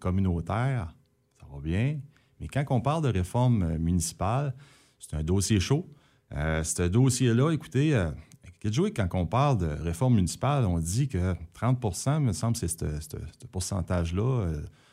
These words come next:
de personnes au Nouveau-Brunswick qui ne votent pas. Nous autres, à Kedgewick, euh, en devenant communauté rurale, tous les citoyens votent.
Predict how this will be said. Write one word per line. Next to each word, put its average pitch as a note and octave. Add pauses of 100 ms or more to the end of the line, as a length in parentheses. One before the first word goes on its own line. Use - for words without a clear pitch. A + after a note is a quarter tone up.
(140)
de -
personnes C3
au A2+
Nouveau-Brunswick E2+
qui -
ne D#2+
votent F#2
pas. G2+ (1080)
Nous D#2
autres, E3+
à F3
Kedgewick, C3
euh, E2 (500)
en -
devenant F#2+
communauté A2+
rurale, G#2+
tous F3
les D#3
citoyens A2+
votent. F2